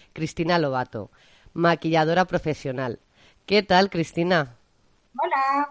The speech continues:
Speaker 2: pues muy bien, encantada de estar aquí contigo, me hace muchísima ilusión.
Speaker 1: A mí también, gracias por acompañarme. Pues, como vamos a hablar de autobronceadores,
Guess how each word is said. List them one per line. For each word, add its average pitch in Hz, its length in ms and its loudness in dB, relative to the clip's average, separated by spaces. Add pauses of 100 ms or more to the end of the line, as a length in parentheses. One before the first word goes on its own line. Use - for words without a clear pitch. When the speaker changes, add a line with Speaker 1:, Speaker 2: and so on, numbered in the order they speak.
Speaker 2:
pues 277 160 -2
muy 320 220 -2
bien, 294 360 -2
encantada 247 400 -2
de 320 60 0
estar 294 240 -4
aquí 208 180 -6
contigo, 220 400 -4
me 233 120 -2
hace 285 120 -4
muchísima 262 460 -4
ilusión. 208 520 -6 (520)
Speaker 1:
A 160 160 0
mí 170 180 -4
también, 156 580 -2 (200)
gracias 165 360 -2
por 185 180 0
acompañarme. 156 880 -2 (920)
Pues, 170 960 6
como 170 200 0
vamos 185 260 2
a 233 40 4
hablar 220 220 6
de 180 60 4
autobronceadores, 147 1200 0